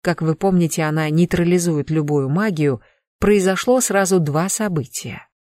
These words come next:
Великаны рухнули и развалились на куски так, что поднялась целая метель. И метель неприятная,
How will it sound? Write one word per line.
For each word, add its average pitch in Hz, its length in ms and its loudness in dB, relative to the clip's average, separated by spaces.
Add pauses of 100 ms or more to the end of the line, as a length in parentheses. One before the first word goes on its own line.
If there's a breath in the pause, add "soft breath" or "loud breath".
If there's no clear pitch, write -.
(320)
Великаны 165 760 2
рухнули 226 600 0 (480 soft breath)
и 214 120 4
развалились 214 720 2
на 175 140 2
куски 175 380 -2
так, 226 360 -4
что 151 280 -4
поднялась 160 760 -2
целая 220 600 0
метель. 185 500 -2 (320)
И 196 160 4
метель 208 400 4
неприятная, 180 800 -2